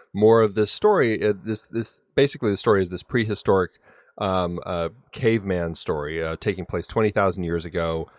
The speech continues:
um, during a bison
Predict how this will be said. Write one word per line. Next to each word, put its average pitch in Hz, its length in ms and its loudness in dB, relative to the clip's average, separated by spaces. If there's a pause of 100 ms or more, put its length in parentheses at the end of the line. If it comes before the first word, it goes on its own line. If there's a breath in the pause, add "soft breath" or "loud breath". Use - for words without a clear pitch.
(300 soft breath)
um, 85 340 -6 (140)
during 107 400 6 (100)
a 90 220 -2
bison 87 720 -4